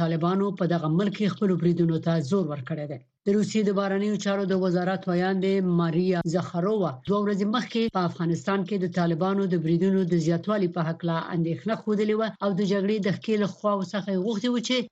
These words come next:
جګړه پای ته ورسوي او په افغانستان کې د دایمي سولې لپاره رغنده مذاکرات پیل کړي. د افغانستان د بهرنیو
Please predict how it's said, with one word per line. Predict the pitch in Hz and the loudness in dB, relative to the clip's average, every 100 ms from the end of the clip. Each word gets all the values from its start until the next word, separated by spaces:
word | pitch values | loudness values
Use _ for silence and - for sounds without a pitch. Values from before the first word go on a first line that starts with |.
| 165 | -2
جګړه | 180 160 143 | 0 2 -2
پای | 196 220 | -2 -2
ته | 226 | -2
ورسوي | 226 226 - 233 226 214 - | -2 -2 -2 -2 -2 -4 -4
او | 180 170 | -4 0
په | 170 | -2
افغانستان | - 170 165 196 196 180 | -2 -2 -2 0 -2 0
کې | 190 | 0
د | 185 | 2
دایمي | 170 170 214 180 | 2 4 2 2
سولې | 190 170 165 | 2 2 0
لپاره | 165 170 160 151 180 | 0 0 0 -4 -2
رغنده | 214 202 208 214 202 175 | -2 0 0 0 0 0
مذاکرات | 156 151 185 190 175 - | 0 -2 0 -2 -2 -8
پیل | 151 127 | -10 -8
کړي. | 151 - _ _ _ _ - 165 | -10 -12 _ _ _ _ -8 0
د | 170 160 | 0 0
افغانستان | - 190 202 240 247 | 0 0 0 0 -2
د | 247 208 | -2 0
بهرنیو | 202 202 240 | 0 0 -2